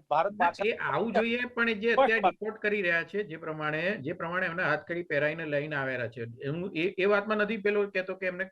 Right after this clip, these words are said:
Speaker 2: ઇલીગલ ગયા છે, એમને પાછા મોકલવા જોઈએ, પણ જે પ્રમાણે એમને ટ્રીટમેન્ટ કરવામાં આવી છે.
Speaker 1: સાહેબ, એ સિક્યુરિટી પોલિસી છે એમની અમેરિકાની.
Speaker 2: સિક્યુરિટી પોલિસી, સિક્યુરિટી પોલિસી તો આપણે જે,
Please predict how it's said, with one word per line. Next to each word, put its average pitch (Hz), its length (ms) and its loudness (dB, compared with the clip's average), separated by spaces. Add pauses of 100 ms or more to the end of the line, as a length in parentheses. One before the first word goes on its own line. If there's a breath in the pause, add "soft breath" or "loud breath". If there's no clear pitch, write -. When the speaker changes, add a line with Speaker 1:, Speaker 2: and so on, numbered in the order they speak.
Speaker 2:
ઇલીગલ 196 380 0
ગયા 180 160 4
છે, 180 60 0
એમને 190 140 -4
પાછા 160 280 -4 (160)
મોકલવા 190 300 0
જોઈએ, 165 340 -6 (320 soft breath)
પણ 175 100 -4
જે 185 100 2
પ્રમાણે 202 320 2
એમને 208 160 2
ટ્રીટમેન્ટ 208 460 -2
કરવામાં 180 380 -2
આવી 139 160 0
છે. 113 180 -6
Speaker 1:
સાહેબ, 202 240 2
એ 247 40 4
સિક્યુરિટી 233 520 -4
પોલિસી 214 420 0
છે 170 140 2
એમની 143 200 0
અમેરિકાની. 139 480 0
Speaker 2:
સિક્યુરિટી 214 240 0
પોલિસી, 233 840 -2
સિક્યુરિટી 214 640 -8
પોલિસી 214 400 -2
તો 226 120 0
આપણે 220 440 2
જે, 214 320 0